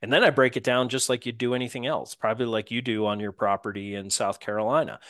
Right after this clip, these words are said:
You know, I'm looking at cover, I'm looking at topography, I'm looking at, uh, you know, just slope and aspect and all of these things. And, and then I'm defining what I would call, uh, like, kill spots, and,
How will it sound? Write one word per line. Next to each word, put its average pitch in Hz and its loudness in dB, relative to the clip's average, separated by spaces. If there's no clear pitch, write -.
You 107 -6
know, 101 -4
I'm 101 -4
looking 101 -2
at 87 -8
cover, 139 6
I'm 98 -6
looking 92 -14
at 73 -8
topography, 120 0
I'm 98 -6
looking 101 -8
at, 92 -8
uh, - -6
you 113 -10
know, 85 -10
just - -8
slope 120 2
and 78 -8
aspect 110 -2
and 87 -8
all 175 4
of 165 0
these 139 0
things. 113 -2
And, 110 -10
and 117 -4
then 117 2
I'm 151 4
defining 120 -2
what 113 0
I 113 4
would 110 -4
call, 101 0
uh, 101 -8
like, 98 -14
kill 131 0
spots, - -4
and, 98 -10